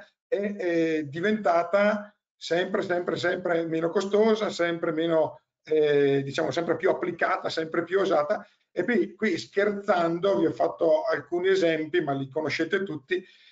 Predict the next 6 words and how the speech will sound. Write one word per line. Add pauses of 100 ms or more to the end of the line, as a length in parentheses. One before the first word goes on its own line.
(160)
ed
è,
è
andata
a
finire,